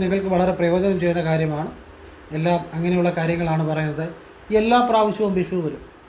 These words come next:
നമ്മളെല്ലാ പ്രാവശ്യവും നമ്മൾ ഓരോ കാര്യങ്ങൾ ചെയ്യും. പക്ഷേ ചെയ്യേണ്ട ചില കാര്യങ്ങളുണ്ട്. അത് ചെയ്യുമ്പോഴാണ്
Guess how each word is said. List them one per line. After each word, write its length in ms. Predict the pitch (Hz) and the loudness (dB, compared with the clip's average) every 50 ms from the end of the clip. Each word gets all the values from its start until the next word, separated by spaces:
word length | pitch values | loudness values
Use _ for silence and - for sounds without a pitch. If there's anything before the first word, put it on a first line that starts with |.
| - - - - 151 | -20 -20 -16 -10 -6
നമ്മളെല്ലാ 400 | 175 180 190 196 185 185 196 208 196 | -4 0 2 2 4 4 4 2 2
പ്രാവശ്യവും 420 | 202 196 190 185 175 180 185 175 175 | 2 2 2 2 2 0 0 -2 0
നമ്മൾ 160 | 170 170 170 170 | 0 0 0 0
ഓരോ 120 | 165 175 165 160 | 0 0 0 0
കാര്യങ്ങൾ 300 | 160 156 156 147 160 160 - - | 0 -2 -2 -2 -4 -6 -6 -6
ചെയ്യും. 240 | 139 123 123 123 123 - - - - - - - - - - | -8 -8 -8 -10 -12 -16 -18 -20 -20 -20 -20 -20 -20 -14 -14
പക്ഷേ 200 | 196 - - 240 220 226 226 | -10 -4 -2 -2 0 2 2
ചെയ്യേണ്ട 320 | 214 226 240 262 269 269 262 220 | 4 4 4 4 4 4 2 2
ചില 80 | 214 208 196 185 175 | 2 2 4 4 4
കാര്യങ്ങളുണ്ട്. 560 | 175 175 180 175 165 156 135 127 127 123 - - - - - - - - - - - - 190 202 | 4 4 2 2 0 -2 -6 -8 -10 -14 -16 -16 -20 -20 -20 -20 -20 -20 -20 -20 -14 -2 0 0
അത് 140 | 214 226 294 277 - - - | 2 2 0 -2 0 0 2
ചെയ്യുമ്പോഴാണ് 880 | 220 202 202 202 233 240 240 214 226 208 202 185 175 175 175 175 170 | 4 4 4 4 2 0 2 2 2 4 4 4 4 4 2 0 -2